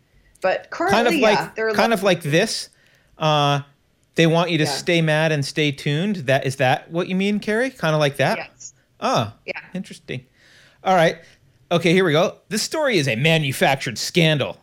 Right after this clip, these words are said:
Speaker 2: Stetler said. She's literally reporting on Stetler's opinion. Just, this is the, this is C N N business.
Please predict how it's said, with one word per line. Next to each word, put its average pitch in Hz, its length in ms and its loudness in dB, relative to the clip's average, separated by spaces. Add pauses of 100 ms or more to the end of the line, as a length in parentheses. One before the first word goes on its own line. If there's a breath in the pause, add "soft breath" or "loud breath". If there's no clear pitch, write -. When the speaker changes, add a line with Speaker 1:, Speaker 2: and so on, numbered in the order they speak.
Speaker 2:
Stetler - 460 -10
said. 113 260 -4
She's 311 300 -6
literally 370 380 0
reporting 220 600 2
on 170 200 2
Stetler's 196 460 2
opinion. 170 600 0 (320 soft breath)
Just, 202 240 -2
this 208 260 0
is 254 120 -2
the, 247 100 -4 (180 loud breath)
this 262 180 2
is 302 140 -2
C 269 220 2
N 233 80 4
N 214 160 2
business. 214 340 2